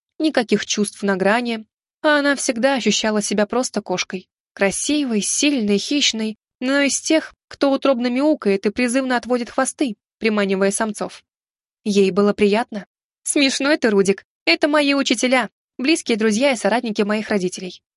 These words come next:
Они все почти братья. С самого моего рождения эти великие маги нас учили и растили,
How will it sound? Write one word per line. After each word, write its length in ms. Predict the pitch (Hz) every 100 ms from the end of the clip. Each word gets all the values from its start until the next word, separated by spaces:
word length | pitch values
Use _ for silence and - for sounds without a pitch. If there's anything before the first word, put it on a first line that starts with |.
| _
Они 240 | 285 262 254
все 200 | - 277
почти 300 | 208 - 214
братья. 420 | 240 233 202 196 _ _ _
С 100 | -
самого 360 | 285 269 247
моего 320 | 240 240 240 240
рождения 640 | 233 208 262 269 202 190
эти 240 | 220 214
великие 440 | 220 226 220 220 220
маги 280 | 226 240 196
нас 200 | 190 202
учили 300 | - 220 220
и 60 |
растили, 500 | 190 196 - 262 196